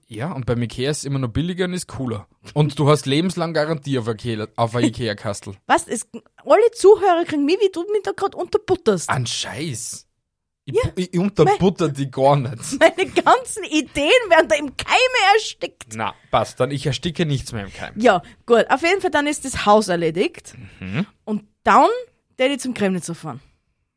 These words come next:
Speaker 2: So.
Speaker 1: Aha, aber beim Auto nehmen wir ein neues Auto, aber beim Haus ist es ja scheißegal.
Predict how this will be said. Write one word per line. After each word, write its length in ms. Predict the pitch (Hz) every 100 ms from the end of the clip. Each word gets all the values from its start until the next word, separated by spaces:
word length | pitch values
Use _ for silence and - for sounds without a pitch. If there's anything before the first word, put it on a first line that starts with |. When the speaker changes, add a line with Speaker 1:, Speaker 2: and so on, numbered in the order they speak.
| _
Speaker 2:
So. 140 | 180 202
Speaker 1:
Aha, 280 | 262 208 226
aber 240 | 175 165
beim 220 | 160 170
Auto 380 | - 156 233 277
nehmen 240 | 254 240
wir 100 | 247 240
ein 80 | 233
neues 360 | 196 175 -
Auto, 280 | 135 123 147
aber 180 | 127 131
beim 260 | 120 127
Haus 280 | 117 135 226
ist 120 | 254
es 120 | 240 233
ja 100 | 226
scheißegal. 720 | 214 202 208 214 202 139